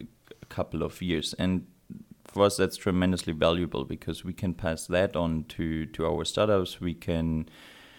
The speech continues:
we can have a quick call and, you know, like, discuss a particular technology or a particular market. And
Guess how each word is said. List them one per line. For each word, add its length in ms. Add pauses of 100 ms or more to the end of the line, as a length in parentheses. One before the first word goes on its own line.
(400)
we 120
can 180
have 140
a 40
quick 400
call 400
and, 560
you 100
know, 160
like, 320
discuss 520
a 40
particular 500
technology 600
or 200
a 40
particular 500
market. 600
And 480